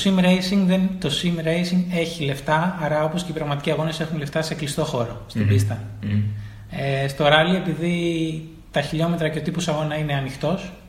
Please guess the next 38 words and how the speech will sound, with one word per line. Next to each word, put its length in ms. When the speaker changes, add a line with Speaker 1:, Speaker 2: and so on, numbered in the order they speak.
Speaker 1:
δεν 180
μπορεί 240
ούτε 140
να 80
προβληθεί 420
εύκολα, 520
ούτε 240
να 100
γίνουν 220
αναμεταδόσεις 680
εύκολα, 520
ε, 180
είτε 160
στο, 120
από 140
υπολογιστή, 420
είτε 100
στην 120
πραγματικότητα. 720
Speaker 2:
Μμμ. 200
Speaker 1:
Γι' 60
αυτό 140
βλέπουμε 260
και 100
τώρα, 200
τα 60
τελευταία 320
χρόνια, 240
υπάρχει 220
το 160
W 40
R 220
C 140
Plus, 180
όπου 380
προσπαθεί 320
να 100
κάνει 160